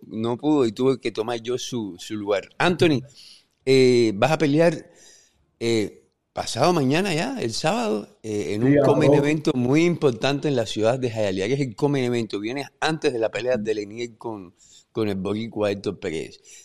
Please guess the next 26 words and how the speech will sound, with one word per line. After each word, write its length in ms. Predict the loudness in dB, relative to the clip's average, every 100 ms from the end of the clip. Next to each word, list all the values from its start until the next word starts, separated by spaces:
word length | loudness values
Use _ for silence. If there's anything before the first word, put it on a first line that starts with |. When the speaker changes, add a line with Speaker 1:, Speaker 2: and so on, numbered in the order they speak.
| _
Speaker 1:
¿Tienes 240 | 0 2 2
nervios? 420 | 2 2 0 -4 -8
¿Te 100 | -2
da 140 | 0
nervios 500 | 2 0 -2 -2 -4 -6
que, 280 | -6 -6 -6
que 100 | -6
estás 200 | -4 -2
a 60 |
punto 220 | -2 -2 -2
de 60 |
pelear? 240 | 0 0 4
Speaker 2:
Siempre 280 | 6 8
uno 260 | 6 6 4
se 120 | 4
pone 200 | -2 -2
nervioso, 540 | -2 2 2 2 0 -2
pero 260 | 0 0 0
tú 60 |
sabes, 320 | -2 -2 0 0
eh, 520 | 0 0 -2 -2 -4
eso 220 | -2 -2
es 60 | -4 -2
parte 240 | -4 -4
del 100 | -6
deporte. 440 | -6 -2 -2 -2